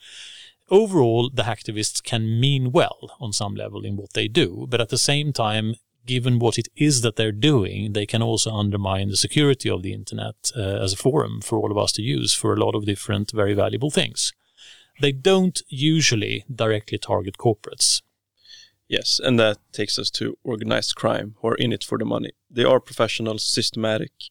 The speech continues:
Speaker 2: deliberate, and they engage in a wide range of online crimes. They use breaches for direct theft, scams, fraud, and even extortion.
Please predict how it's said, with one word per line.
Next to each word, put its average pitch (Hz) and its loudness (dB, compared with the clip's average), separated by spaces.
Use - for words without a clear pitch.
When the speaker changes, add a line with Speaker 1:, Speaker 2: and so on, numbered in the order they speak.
Speaker 2:
deliberate, 117 2
and 107 0
they 107 2
engage 107 -2
in 110 -2
a 110 2
wide 110 2
range 120 -8
of - -16
online 113 -2
crimes. - -4
They 123 0
use 117 0
breaches 113 2
for - -6
direct 110 0
theft, - 0
scams, 117 -2
fraud, 117 0
and 110 -4
even 107 -4
extortion. - -6